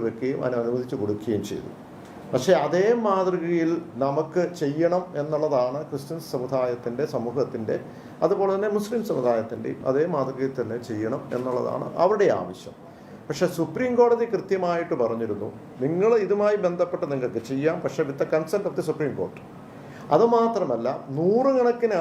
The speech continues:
ആളുകൾ, കോർപ്പറേറ്റ് മാനേജ്മെന്റ് അല്ല, നൂറുകണക്കിന് ആളുകൾ അവിടെ എസ് എൽ പി ആയിട്ട് സുപ്രീം കോടതി പോയി, ഒറ്റയ്ക്ക് സിംഗിൾ മാനേജ്മെന്റ് പലരും പോയി. അപ്പോൾ അങ്ങനെ അത് പെൻഡിങ്ങിൽ നിൽക്കുമ്പോൾ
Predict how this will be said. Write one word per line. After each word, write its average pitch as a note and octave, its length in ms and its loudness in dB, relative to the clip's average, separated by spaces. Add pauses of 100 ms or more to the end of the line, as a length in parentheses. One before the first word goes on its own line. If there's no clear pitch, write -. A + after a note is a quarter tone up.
ആളുകൾ, G2+ 300 2 (300)
കോർപ്പറേറ്റ് F3+ 460 0
മാനേജ്മെന്റ് D#3 580 -2
അല്ല, G2 120 -4 (200)
നൂറുകണക്കിന് A#3 680 4 (100)
ആളുകൾ F#2+ 320 0 (640)
അവിടെ F#3 320 4
എസ് D3 220 -2
എൽ A#3 60 -4 (120)
പി A#3 80 -4 (160)
ആയിട്ട് C3+ 340 0
സുപ്രീം B2+ 360 -4
കോടതി A2 260 0 (100)
പോയി, F#2+ 180 -2 (340)
ഒറ്റയ്ക്ക് C3 420 0
സിംഗിൾ D3 220 0 (100)
മാനേജ്മെന്റ് A#2+ 400 0
പലരും G#2 340 0
പോയി. D#2 160 -10 (460)
അപ്പോൾ F3+ 140 4 (140)
അങ്ങനെ A3+ 380 4
അത് A3+ 100 0 (100)
പെൻഡിങ്ങിൽ G3+ 460 2 (100)
നിൽക്കുമ്പോൾ G2+ 500 -2